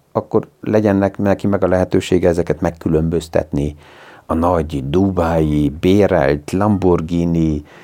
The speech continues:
a fantasztikus életstílus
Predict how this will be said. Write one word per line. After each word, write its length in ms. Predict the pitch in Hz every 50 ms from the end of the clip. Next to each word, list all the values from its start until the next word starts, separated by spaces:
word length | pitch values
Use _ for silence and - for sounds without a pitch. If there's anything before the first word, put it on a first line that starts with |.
| - - - - -
a 280 | - - - 78 76 76
fantasztikus 920 | - - - 120 117 113 107 - 95 - - - 82 - 85 82 - -
életstílus 1300 | - 120 113 113 107 101 92 - - - - - - - 110 104 98 101 98 98 95 92 - - - -